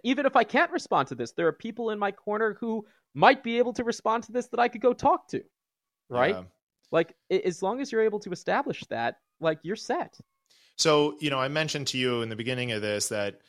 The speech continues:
Speaker 2: you know, I love to think about getting to stress and just mindfulness and things of that nature through the body. But,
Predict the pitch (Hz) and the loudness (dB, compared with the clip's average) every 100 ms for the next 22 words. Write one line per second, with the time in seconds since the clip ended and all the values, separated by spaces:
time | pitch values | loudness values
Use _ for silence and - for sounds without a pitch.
0 | _ _ _ _ 127 113 104 113 117 117 | _ _ _ _ -16 -10 -4 0 2 2
1 | 113 110 113 113 117 110 107 101 101 - | 2 -2 -8 -8 -6 -4 -4 -4 -10 -2
2 | 113 113 110 104 - 110 101 98 - _ | -2 0 -4 -8 -8 -8 -10 -12 -18 _
3 | _ _ _ _ _ _ - - 127 113 | _ _ _ _ _ _ -12 -6 0 0
4 | 107 104 - - 110 107 104 98 101 - | 2 0 -2 -4 -12 -10 -8 -10 -12 -12
5 | - _ _ _ _ _ - 131 - _ | -14 _ _ _ _ _ -8 -6 -8 _
6 | _ _ _ _ 123 123 120 117 110 120 | _ _ _ _ _ -6 -4 -4 -4 -4
7 | 110 107 - 110 117 113 110 107 107 107 | -4 -2 -4 -4 -8 -6 -4 -4 -4 -8
8 | 120 107 - 120 107 104 98 120 127 117 | -8 -8 -10 -8 -6 -6 -2 2 4 2
9 | 104 95 113 110 | -4 -4 -4 -4